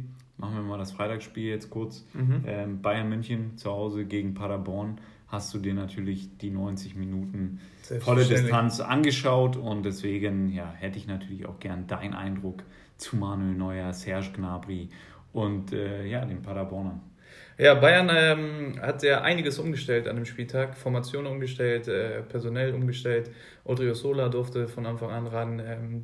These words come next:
Speaker 2: in der Innenverteidigung Kimmich und Alaba, äh, weil sie einige Gelbsperren hatten und, und, und.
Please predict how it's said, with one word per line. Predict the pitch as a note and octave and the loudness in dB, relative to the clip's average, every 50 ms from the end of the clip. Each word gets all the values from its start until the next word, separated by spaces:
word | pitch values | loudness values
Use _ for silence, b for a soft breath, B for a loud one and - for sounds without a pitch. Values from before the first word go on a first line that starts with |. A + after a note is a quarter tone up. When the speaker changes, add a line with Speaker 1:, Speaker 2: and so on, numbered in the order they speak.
| - - | -10 -8
Speaker 2:
in | - A#2+ | -6 -4
der | A#2+ A2+ | -4 -2
Innenverteidigung | B2 B2+ C3 B2+ B2+ A#2+ A#2 A#2 A2+ A2+ A#2 A#2 | -2 -2 -2 -2 0 0 0 0 0 -2 -4 -4
Kimmich | - - C3 B2+ B2 B2+ B2 | -4 -2 -2 0 0 0 -2
und | A#2+ | -2
Alaba, | A2+ A2 B2+ B2+ A#2+ A#2+ B2 A#2+ A#2+ B B B B B B B B B | -2 0 0 2 2 2 0 -2 -2 B B B B B B B B B
äh, | - A2 A2 A2+ A2+ | -6 -4 -4 -4 -2
weil | A#2+ A#2 A#2 A#2 A#2 | -2 0 0 0 -2
sie | B2 A#2+ A#2+ - | -2 -2 -2 0
einige | A#2 B2 B2 A#2+ B2 A#2 | 0 0 0 -2 -2 -2
Gelbsperren | B2+ C3+ C3+ C3 - - - B2+ A#2+ B2 B2 A#2+ | 0 0 0 0 -2 -2 0 0 0 0 0 -2
hatten | B2 B2 A#2+ B2 B2 A#2+ - - | -2 -2 -2 -2 -2 -4 -4 -4
und, | - C3+ C#3+ C3+ - | -4 -4 -4 -4 -2
und, | B2 B2+ B2+ | -2 -2 0
und. | C3 C#3 D#3 E3 - | -2 -2 -2 -4 -6